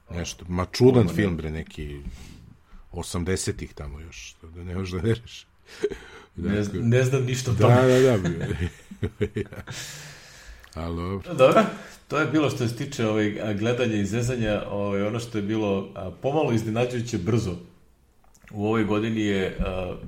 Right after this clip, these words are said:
Speaker 2: Apple je izbacio refresh
Speaker 1: Da.
Speaker 2: MacBook Pro-a i meni još zanimljivije Mac Mini-a.
Speaker 1: Mac Mini. A bilo je, nedelju dana pre toga je bile one rumori kao, e, dodatno će kašnjenje biti.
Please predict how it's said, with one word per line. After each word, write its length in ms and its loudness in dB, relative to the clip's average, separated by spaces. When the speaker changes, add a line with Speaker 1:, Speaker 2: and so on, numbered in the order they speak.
Speaker 2:
Apple 320 -4
je 100 0
izbacio 540 -2
refresh 400 -2
Speaker 1:
Da. 320 -4
Speaker 2:
MacBook 400 -2
Pro-a 420 2
i 220 0
meni 320 0
još 220 4
zanimljivije 580 2
Mac 280 -2
Mini-a. 320 0
Speaker 1:
Mac 200 -6
Mini. 300 -4
A 140 0
bilo 320 6
je, 260 6
nedelju 540 4
dana 360 0
pre 200 -2
toga 300 0
je 120 4
bile 360 2
one 240 4
rumori 440 6
kao, 280 4
e, 60 4
dodatno 680 2
će 180 -4
kašnjenje 580 -4
biti. 500 -14